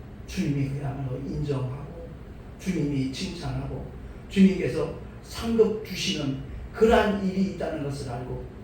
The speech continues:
힘들고 어려워도 끝까지 하나님께서 맡겨주신 사명 감당하는 일에 최선을 다하는 저와 여러분 되시기를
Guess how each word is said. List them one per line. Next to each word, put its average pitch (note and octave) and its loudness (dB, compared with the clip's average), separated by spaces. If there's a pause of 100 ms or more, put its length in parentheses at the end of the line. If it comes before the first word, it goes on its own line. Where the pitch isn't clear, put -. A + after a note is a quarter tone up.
(280)
힘들고 E3 0 (300)
어려워도 D#3+ 10 (420)
끝까지 - 2 (320)
하나님께서 C#3 -2
맡겨주신 C3+ 0
사명 C3+ -2
감당하는 C#3+ 0
일에 A#2+ -4 (500)
최선을 G#3 10
다하는 C#3 6 (280)
저와 C#3+ 6
여러분 C3 2
되시기를 B2 -4